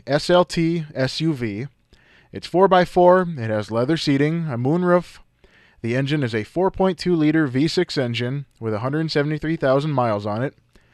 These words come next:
It's got new tires on it, it's got twenty-inch wheels as well, and it's in very good condition,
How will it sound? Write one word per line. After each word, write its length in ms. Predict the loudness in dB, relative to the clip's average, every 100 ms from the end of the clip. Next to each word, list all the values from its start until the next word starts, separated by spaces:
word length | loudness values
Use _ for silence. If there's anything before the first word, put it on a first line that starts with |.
| _ _ -2
It's 80 |
got 160 | 2 4
new 140 | 4
tires 400 | 4 4 6 6
on 160 | 4 4
it, 160 | 2 -4
it's 160 | -12
got 220 | -6 -6 -4
twenty-inch 440 | -4 -2 -2 -2
wheels 300 | 0 2 0
as 100 | -2
well, 380 | 0 2 2 -2 _ _ _ _ _ _
and 80 | -6
it's 140 | -6 -2
in 80 | 2
very 240 | 4 4
good 200 | 2 2
condition, 580 | 2 4 2 0 -4